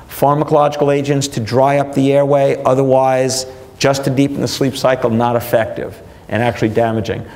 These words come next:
Positive airway pressure in many forms, we'll review that, and oral appliance therapy to move the tongue forward,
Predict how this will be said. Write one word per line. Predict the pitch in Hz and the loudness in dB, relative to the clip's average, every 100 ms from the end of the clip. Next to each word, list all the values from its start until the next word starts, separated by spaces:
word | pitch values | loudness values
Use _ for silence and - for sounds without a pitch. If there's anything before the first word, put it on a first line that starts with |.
| - | -18
Positive | - 131 135 139 135 | -2 0 0 0 0
airway | 135 135 131 127 | 2 2 0 0
pressure | - 135 - 135 | -2 -2 0 -2
in | 123 113 | 0 0
many | 127 139 | 0 0
forms, | 139 147 147 143 147 143 - - | -2 0 0 2 0 -2 -6 -4
we'll | 113 | 2
review | 113 110 139 | 2 2 0
that, | 139 143 143 143 - - | 2 2 0 -4 -12 -6
and | 113 | 0
oral | 110 120 123 | 2 2 0
appliance | - 123 117 113 - | 0 0 0 -2 0
therapy | 120 117 117 113 | 2 2 2 0
to | 113 113 | 2 0
move | 117 117 | 0 -2
the | 104 | -2
tongue | - 139 139 | -2 -2 -2
forward, | 139 143 139 135 135 | 0 2 2 2 0